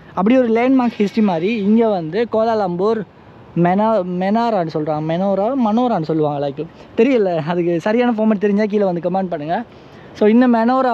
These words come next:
வந்து பாத்தீங்கன்னா இப்படி வந்து கலர்ஃபுல்லா இருக்குது, நல்லா இருக்கு உண்மையிலே. ஆனா நம்ம லோட்டஸ் டவர் பார்க்கும்போது எப்படி இருக்கும்? இதுவும் வந்து அதே மாதிரி தான் இருக்கு. வாவ், இட்ஸ் பியூட்டிஃபுல். சிட்டியோடைய நடுவுல இருக்கு. இந்த லேண்ட்மார்க்கை வச்சு அடுத்து வந்து குறிப்பா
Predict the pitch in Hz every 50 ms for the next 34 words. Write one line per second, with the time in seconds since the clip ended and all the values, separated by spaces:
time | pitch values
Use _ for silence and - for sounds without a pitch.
0 | 214 196 180 180 180 180 175 165 170 170 160 156 156 170 202 247 233 - - -
1 | 196 185 196 202 196 190 208 196 202 190 208 226 208 214 190 175 156 151 135 143
2 | 135 180 220 208 - - - 190 214 240 214 175 170 160 156 160 151 160 - -
3 | - - - - - - - - - - - - 175 175 180 185 185 190 196 196
4 | 208 220 226 240 220 233 220 208 185 180 175 175 170 180 165 156 170 165 160 165
5 | 175 165 160 156 156 170 160 139 - - - - - - - - - - - -
6 | - - - - - - - - - - - - - - 202 202 247 262 254 247
7 | 240 254 254 233 220 220 247 254 233 214 196 185 196 202 190 165 165 156 - -
8 | - - - - - - - - - - - - 175 156 151 147 147 170 - -
9 | - - - - - - - - - - - - - - - 180 202 208 202 175
10 | 160 160 135 - 208 185 208 226 226 208 208 214 202 185 196 202 190 170 151 156
11 | 143 185 233 262 - - - - - - 214 226 247 247 240 226 220 240 262 269
12 | 269 262 247 240 220 226 208 208 190 180 - - 220 226 226 202 185 196 190 233
13 | 220 208 214 208 214 240 262 262 247 196 165 - 262 262 302 294 247 - 294 285